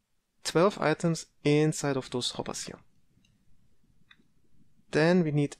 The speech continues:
another sticky piston next to this redstone dust here. Make sure this stays in the cross shape. And in front of that we need an observer, like so.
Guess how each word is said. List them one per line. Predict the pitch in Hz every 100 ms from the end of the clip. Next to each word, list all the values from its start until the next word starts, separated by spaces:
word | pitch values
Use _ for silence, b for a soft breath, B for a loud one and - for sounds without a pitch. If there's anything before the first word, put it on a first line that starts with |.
| -
another | 127 123 135 156 151
sticky | - - 156 143
piston | - 143 - - 131 - _ -
next | 127 127 131 - - - _ _ _ _ _ -
to | 120 117
this | 127 117 -
redstone | - - 120 127 127 120 _ _ -
dust | 120 - -
here. | - 143 294 _
Make | 139 123
sure | - 127
this | 117
stays | - 120 113 -
in | 120 117
the | 117 -
cross | - -
shape. | - 165 240 - _ - _ _ _ _ _ _ _ _ _ _ _ _ _ -
And | 143 147 147
in | 123 123
front | - 160
of | 151
that | 147 143 -
we | 120
need | 117
an | - 110
observer, | - - 123 123 123 _ _ _ _ _ _ _ _ -
like | 127 127
so. | -